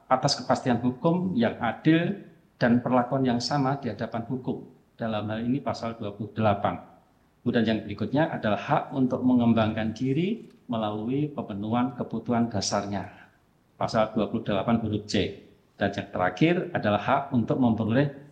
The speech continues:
pengakuan, jaminan, perlindungan, dan kepasti-, kepes-, kepastian hukum yang adil,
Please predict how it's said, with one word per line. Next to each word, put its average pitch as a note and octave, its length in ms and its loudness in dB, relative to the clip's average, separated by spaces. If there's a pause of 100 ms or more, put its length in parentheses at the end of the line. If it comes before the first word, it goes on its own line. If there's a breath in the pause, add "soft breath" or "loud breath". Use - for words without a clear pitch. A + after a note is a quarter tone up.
(160)
pengakuan, C3 640 2
jaminan, A#2+ 640 0
perlindungan, A#2 720 -2 (240)
dan A2+ 160 -2
kepasti-, - 480 -6
kepes-, - 640 -6
kepastian C3+ 720 0
hukum D3 320 -2
yang G2 240 -2
adil, D3+ 560 -2